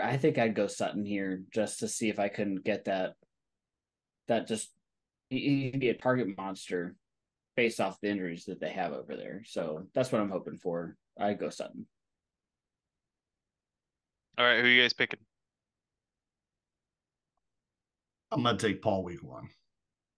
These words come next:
Speaker 3: Sorry, Andy.
Speaker 2: Hey, you do what you gotta do.
Speaker 3: I di-, I did. I did exactly what I had to do.
Speaker 1: Yeah, I'm,
Speaker 3: I mean,
Speaker 1: I'm gonna take, uh, I'm gonna take Paul week one.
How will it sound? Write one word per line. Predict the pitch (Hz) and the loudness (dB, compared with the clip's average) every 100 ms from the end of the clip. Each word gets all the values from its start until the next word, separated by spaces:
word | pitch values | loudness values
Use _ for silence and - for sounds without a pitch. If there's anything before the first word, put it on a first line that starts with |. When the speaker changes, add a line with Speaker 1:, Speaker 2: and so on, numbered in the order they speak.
| _ _ | _ _
Speaker 3:
Sorry, | - 110 71 73 | -2 -2 -2 -6
Andy. | 73 71 - _ _ _ _ _ _ _ | -10 -12 -16 _ _ _ _ _ _ _
Speaker 2:
Hey, | 214 | -16
you | 170 135 | -14 -14
do | 139 | -14
what | 143 - | -14 -14
you | - | -10
gotta | 131 143 | -2 -2
do. | 143 113 _ _ _ _ _ _ - | -2 -6 _ _ _ _ _ _ -8
Speaker 3:
I | 113 | -6
di-, | - | -2
I | 101 | 2
did. | 127 196 - _ | 2 2 -6 _
I | - | -4
did | 104 127 | 0 0
exactly | 101 120 143 113 | 2 0 0 0
what | 95 | -2
I | |
had | 98 78 | -4 -8
to | 73 | -10
do. | 87 - _ _ _ _ _ _ _ - | -10 -12 _ _ _ _ _ _ _ -4
Speaker 1:
Yeah, | 123 120 | 0 4
I'm, | 139 151 | 6 4
Speaker 3:
I | |
mean, | - | 4
Speaker 1:
I'm | 143 165 | 4 6
gonna | 160 | 4
take, | 139 143 135 139 | 4 2 2 2
uh, | 127 120 120 120 | 4 6 4 0
I'm | 120 | 2
gonna | 139 131 | 2 2
take | 131 120 | 0 0
Paul | 120 110 | 0 0
week | 101 | -2
one. | - 87 | -6 -12